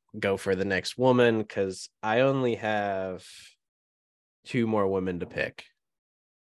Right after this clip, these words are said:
And it, it's kinda going back and forth in my head right now of who should be the next woman on my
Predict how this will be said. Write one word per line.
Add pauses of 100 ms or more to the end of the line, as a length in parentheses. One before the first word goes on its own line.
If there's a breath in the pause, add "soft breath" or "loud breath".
(1000)
And (260)
it,
it's (160)
kinda (160)
going
back
and
forth
in
my
head
right
now
of
who
should
be
the
next
woman
on
my